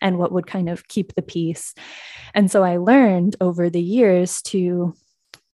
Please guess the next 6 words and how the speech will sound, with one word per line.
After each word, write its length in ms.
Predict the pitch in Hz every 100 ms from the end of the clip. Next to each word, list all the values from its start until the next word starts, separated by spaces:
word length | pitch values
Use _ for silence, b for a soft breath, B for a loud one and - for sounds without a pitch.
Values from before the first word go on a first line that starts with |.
| -
give 180 | 202 180
my 160 | 185
power 440 | 175 214 214 247 170
away 440 | 165 156 202 - _ _ _ _ -
by 480 | - 180 170 170 180 -
trusting 520 | 202 180 - 180